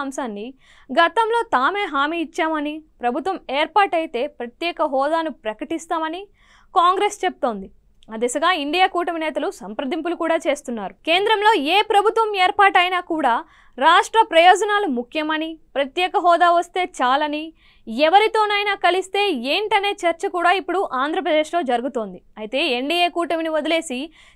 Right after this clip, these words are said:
చంద్రబాబు ఇండియా కూటమిలో చేరతారా? అందుకు పవన్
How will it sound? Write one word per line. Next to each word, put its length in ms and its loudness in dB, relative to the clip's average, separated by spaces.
చంద్రబాబు 580 4
ఇండియా 260 2
కూటమిలో 360 -2
చేరతారా? 480 0
అందుకు 220 -4
పవన్ 260 -2